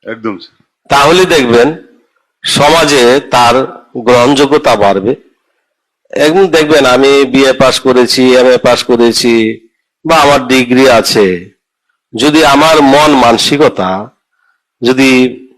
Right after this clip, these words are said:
Speaker 2: আহ, নেগেটিভ থাকে, এই পড়াশোনার কোনো মূল্য নেই।
Speaker 1: মূল্য নেই, স্যার।
Speaker 2: আমরা দেখবেন সমাজের, আমি বিশেষ করে আমার খুব দুঃখ লাগে, সমাজে দেখবেন যারা উচ্চ শিক্ষিত ব্যক্তি,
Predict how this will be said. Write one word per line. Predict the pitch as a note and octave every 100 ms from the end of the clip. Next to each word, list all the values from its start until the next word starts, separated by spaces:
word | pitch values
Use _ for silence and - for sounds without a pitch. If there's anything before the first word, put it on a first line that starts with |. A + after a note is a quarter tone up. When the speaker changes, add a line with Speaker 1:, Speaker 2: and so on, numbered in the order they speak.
| _ _
Speaker 2:
আহ, | A#2+ G#2+
নেগেটিভ | A2 C3 D#3 D#3+ D#3+ -
থাকে, | G#2 F#2+ F2+ F2 - _ _ _ _ -
এই | F3+
পড়াশোনার | F3 D#3+ E3 - F3 D#3+
কোনো | D#3 D3+
মূল্য | C3+ C3+ B2
নেই। | G2+ A2
Speaker 1:
মূল্য | G#2+ G2
নেই, | F2+
স্যার। | - _ _ _ _ _ _ _ -
Speaker 2:
আমরা | B2 C#3+ D3+ A#2 B2
দেখবেন | B2 B2+ C3+ C#3 C3+
সমাজের, | - C3+ D3 B2 G#2+ G#2 A#2+ - _ _ _ -
আমি | F#3+ F#3+
বিশেষ | E3 F3+ F#3+
করে | - F#3
আমার | D3 C#3+ D3
খুব | - E3+
দুঃখ | C3+ C3+ D#3+
লাগে, | D#3 A#2+ F#2+ G2+ A#2 _ _ _ _ _ _ -
সমাজে | - C#3 D3+ C#3+ D3
দেখবেন | B2+ A#2+ B2+ B2
যারা | A#2 A#2+ B2 B2+
উচ্চ | C#3 C#3 E3+
শিক্ষিত | - B2+ C3+ B2+
ব্যক্তি, | A#2+ G#2+ G2+ - G2+ A#2